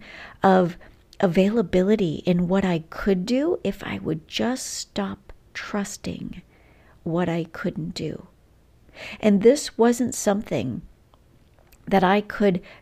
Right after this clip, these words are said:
do for other women. Like, I couldn't give women this revelation. I couldn't ha-, help, I couldn't give them a profound supernatural breakthrough.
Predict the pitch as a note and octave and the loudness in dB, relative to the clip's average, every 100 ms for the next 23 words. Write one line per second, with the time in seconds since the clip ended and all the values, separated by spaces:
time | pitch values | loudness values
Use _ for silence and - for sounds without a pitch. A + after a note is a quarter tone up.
0 | F#3+ G3 G3+ - - F3 D#3+ F3 D#3+ - | -4 0 0 0 2 2 2 0 -2 -2
1 | - F3 F3+ - - - - G#3 A#3+ - | -4 -4 -4 -6 -20 -16 0 2 2 2
2 | D4+ D#4 A#3+ F3+ G#3+ A3+ G#3+ A3 G#3+ F#3+ | 0 2 0 4 6 6 4 2 2 2
3 | E3+ F3 - E3+ E3 D#3 C3+ E3 F3 - | 0 -2 0 0 0 -2 0 -2 -2 -6
4 | F2+ - - _ _ - - - A3+ A#3 | -6 -8 -16 _ _ -20 -18 -2 0 0
5 | - D#4+ D4+ B3 - A3+ - - A#3 A#3 | -2 -4 -2 -4 -6 -10 -6 -2 -2 -2
6 | - - - - C4 D#4+ C#4+ G#3+ F3 A3 | -6 -20 -4 0 0 0 0 -2 4 4
7 | A3 A3 F3+ E3+ - C#3+ F#3+ F3 - F#3+ | 4 2 2 0 -4 -6 -6 -6 -2 0
8 | G3+ G#3 - - - A3 A3 G3+ F3+ E3+ | 2 0 -2 -8 -2 -2 0 -2 0 0
9 | E3+ - E3+ - C3+ D#3+ - - - G#2 | -2 0 -2 -2 -4 -4 -4 -10 -8 -8